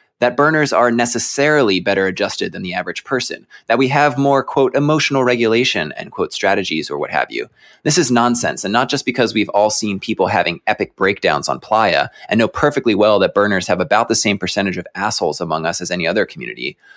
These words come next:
More than that, Burning Man is not necessarily therapeutic because Burning Man is an embrace of possibility. To suggest that if Burning Man doesn't elevate your mood by sixteen percent annually, you're not doing it right is to entirely miss the point. Burning Man is more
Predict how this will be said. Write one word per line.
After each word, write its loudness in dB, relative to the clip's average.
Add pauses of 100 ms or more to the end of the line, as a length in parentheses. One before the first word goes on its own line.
(200)
More 4
than 2
that, 2
Burning 2
Man 2
is 0
not 2
necessarily 2
therapeutic 0
because -2
Burning 0
Man 0
is -2
an -2
embrace 0
of -8
possibility. -2 (300)
To -6
suggest 2
that 2
if 0
Burning 2
Man 0
doesn't 2
elevate 4
your 0
mood 2
by 0
sixteen -4
percent -4
annually, -2
you're -2
not -2
doing 0
it -6
right -2
is -2
to 0
entirely 0
miss -4
the -16
point. -4 (400)
Burning 2
Man 2
is -2
more 2